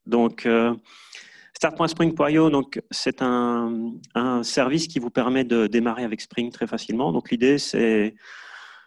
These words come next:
c'est pr-, principalement un service web, mais pas uniquement, où, euh, vous allez, euh, spécifier les coordonnées de votre,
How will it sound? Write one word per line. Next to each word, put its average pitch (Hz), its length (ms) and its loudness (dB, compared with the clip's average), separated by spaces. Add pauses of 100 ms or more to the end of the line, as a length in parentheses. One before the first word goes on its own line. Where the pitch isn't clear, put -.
(160)
c'est 113 640 2
pr-, - 160 -2 (320)
principalement 151 840 2 (280)
un 120 260 2
service 113 460 0
web, 131 160 2
mais 120 100 2
pas 117 180 0
uniquement, 135 480 0 (220)
où, 120 260 4
euh, 101 380 4
vous 95 140 -2
allez, 107 260 4
euh, 95 220 4
spécifier - 480 -4
les 104 80 2
coordonnées 104 380 2
de 98 40 0
votre, 98 140 -6